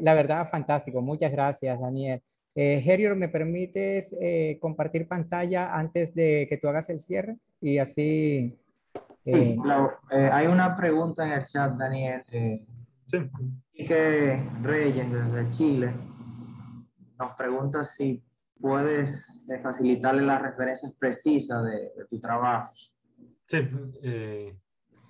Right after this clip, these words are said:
Speaker 3: lo voy a poner, lo puedo poner, por ejemplo, en el chat, quizás. Eh,
Speaker 2: Sí, lo puedes poner en el chat.
Speaker 3: Lo puedo escribir aquí. Entonces,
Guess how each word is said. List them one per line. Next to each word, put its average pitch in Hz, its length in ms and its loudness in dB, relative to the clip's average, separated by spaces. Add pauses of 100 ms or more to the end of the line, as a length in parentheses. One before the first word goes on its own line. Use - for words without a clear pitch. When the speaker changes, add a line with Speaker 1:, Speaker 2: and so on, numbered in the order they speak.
(120)
Speaker 3:
lo 135 260 2
voy 160 80 4
a 175 60 2
poner, 170 240 4
lo 147 100 2
puedo 180 140 2
poner, 170 240 -2
por 156 120 -4
ejemplo, 143 360 -4
en 131 80 4
el 120 160 0
chat, 208 240 -2
quizás. 180 460 -8
Eh, 120 320 -6 (720)
Speaker 2:
Sí, - 200 0 (340)
lo 131 160 -2
puedes 147 260 -2
poner 143 280 -2
en 139 60 0
el 123 120 -4
chat. - 220 -8 (320)
Speaker 3:
Lo 120 180 -8
puedo 131 140 0
escribir 127 400 2
aquí. 170 280 0
Entonces, 139 580 -4